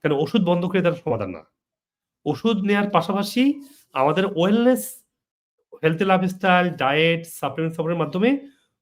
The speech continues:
পুরোপুরি সুস্থ হওয়ার পরে আমাদের ডাক্তার যারা আছেন, ডাক্তাররাই আপনাকে বলবেন যে আপনার ওষুধটা লাগবে না, ওষুধ আর খেতে হবে না। তো কিন্তু আপনি এখন, আপনারা যারা এসছেন, কোনো ওষুধ বন্ধ করবেন না। কোনো নিজে নিজে কোনো,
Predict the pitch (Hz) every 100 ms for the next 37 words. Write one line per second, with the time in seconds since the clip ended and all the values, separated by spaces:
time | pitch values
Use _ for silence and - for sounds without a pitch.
0 | - 202 208 208 196 - 214 226 214 180
1 | 170 170 _ _ _ - 151 180 185 185
2 | 175 180 180 190 185 156 151 170 202 220
3 | 185 160 147 143 165 208 208 127 117 120
4 | 120 113 104 92 80 _ _ _ _ _
5 | _ _ _ _ _ _ _ 143 123 131
6 | 120 120 101 87 - _ _ _ _ _
7 | _ _ 160 180 185 175 165 170 196 190
8 | - 156 170 165 170 165 - 202 208 -
9 | _ _ - 147 135 139 123 123 120 101
10 | 92 - 143 147 143 139 135 135 147 175